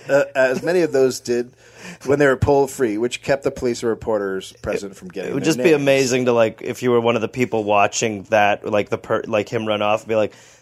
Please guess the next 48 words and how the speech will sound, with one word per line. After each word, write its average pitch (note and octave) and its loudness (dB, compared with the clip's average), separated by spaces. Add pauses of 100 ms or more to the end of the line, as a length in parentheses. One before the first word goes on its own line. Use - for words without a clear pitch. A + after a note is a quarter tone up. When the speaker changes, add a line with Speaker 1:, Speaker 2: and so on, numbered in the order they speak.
Speaker 2:
"We B2 0
got B2 0
a A#2 2
happy C3+ 0
ending," A#2 0
and A2+ -2
then A#2 -4
this A#2 -4
guy B2 0
comes B2 -4
up C3 0
and - -6
he's C3+ -2
like, C3 -4 (180)
"That C#4+ -2
guy G4 2
just F4+ -2
took F4 -2
my E4+ 2
boy!" F#4 0
<laughs> - 0
"What F4+ 0
the G#4 0
hell G#4 0
were G#4+ 0
you F#4+ 2
standing G4+ -2
there D#4+ 0
for?" - -8
Speaker 1:
Well, A#3+ 2
he C#3+ 0
was - -2
kissing - -2
him. E4 -4 (100)
Speaker 2:
Yeah, G#4+ 0
exactly. F#4 0 (100)
Oh, G4 2
God F#4+ 0
damn D4 2
it. C#4 0 (1080)
Speaker 1:
When E3 2
all F#3 0
finally G3 0
calmed F3 0
down, C3 0
the C#3+ 0
first A3 0
rescuers C#3+ 0